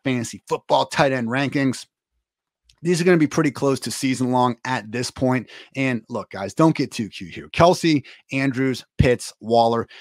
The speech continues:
they are auto starts regardless of the matchup each and every week. Kittle is the same. Just keep an eye on the groin injury. Obviously, if we find out that he's at severe risk of limited snaps,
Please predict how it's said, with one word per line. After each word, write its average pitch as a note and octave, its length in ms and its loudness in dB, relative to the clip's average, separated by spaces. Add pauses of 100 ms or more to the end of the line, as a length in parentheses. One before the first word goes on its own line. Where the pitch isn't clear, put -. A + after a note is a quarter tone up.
(140)
they C#3 100 2
are B2 200 2
auto A#2 240 2
starts G#2+ 340 -8
regardless A2 380 -4
of G#2 80 -10
the G#2+ 60 -8
matchup G#2 480 -6
each A#2 180 -10
and A2+ 100 -2
every G#2+ 260 -6
week. A2 300 -4
Kittle F#3 340 4
is C3 120 -4
the A2+ 80 -12
same. C#3+ 400 0 (260)
Just - 160 -10
keep E3 160 -6
an C3 80 -6
eye A#2 140 -2
on G2+ 80 -6
the F#2+ 60 -12
groin F2 280 -14
injury. F2 360 -14
Obviously, A2 480 0
if G2 120 -14
we G2 60 -18
find G2 320 -6
out G2 180 -6
that F2 80 -16
he's F2+ 260 -12
at F2 200 -18
severe G#2+ 360 -8
risk A2 280 -6
of G2+ 100 -12
limited G#2+ 300 -10
snaps, E3 460 0